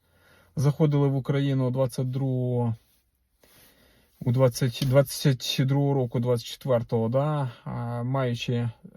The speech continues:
союзників всередині і, по суті, на парад, е, ніхто не прорахував народ України, який встане, да, ніхто не прорахував сотні тисяч добровольців. Але через трок-, три роки війни висновки зробили, багато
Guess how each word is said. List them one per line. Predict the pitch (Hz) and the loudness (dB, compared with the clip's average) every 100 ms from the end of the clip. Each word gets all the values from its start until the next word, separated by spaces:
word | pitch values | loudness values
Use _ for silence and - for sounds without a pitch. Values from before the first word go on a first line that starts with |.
| 139 120 | -8 -6
союзників | - 139 135 135 127 - | -2 0 0 -2 -2 -4
всередині | 120 - 165 214 175 160 147 131 | -6 -2 0 0 0 0 -2 -6
і, | 127 | -8
по | - | -8
суті, | 123 151 131 | -6 -4 -2
на | 127 123 | -4 -2
парад, | - 165 190 - 151 | -2 -2 -2 -6 -6
е, | 135 131 127 | -4 -2 -2
ніхто | 139 120 156 | -4 -2 -4
не | 131 | -2
прорахував | 135 131 131 123 135 127 | -2 -2 -2 -2 0 0
народ | 127 123 127 | 0 -2 -2
України, | 127 123 139 180 180 147 | -4 -4 -2 0 0 -2
який | 135 - 131 | -2 -4 -6
встане, | - 147 131 120 | -4 -4 -2 -2
да, | 117 127 139 127 | -2 -2 -4 -4
ніхто | 123 - 139 | -6 -4 -4
не | 127 | -4
прорахував | 123 127 127 123 135 131 117 | -2 -4 -4 -4 -2 -2 -2
сотні | 131 120 127 | -6 -6 -6
тисяч | 131 127 123 120 | -6 -6 -4 -4
добровольців. | 123 131 160 240 180 180 156 - - - - - - | -2 -2 -2 -4 -6 -6 -6 -10 -20 -20 -20 -14 0
Але | 165 208 | 4 4
через | - 175 156 | 4 2 2
трок-, | - 160 - 156 | 0 -4 -4 -4
три | 175 | 0
роки | 170 156 170 | 2 2 2
війни | 156 160 160 165 156 | 2 4 4 2 2
висновки | 151 143 151 127 143 | 0 0 -2 -2 -2
зробили, | 143 147 175 190 165 | 0 0 0 2 2
багато | 139 139 151 151 139 139 | 2 2 2 2 0 0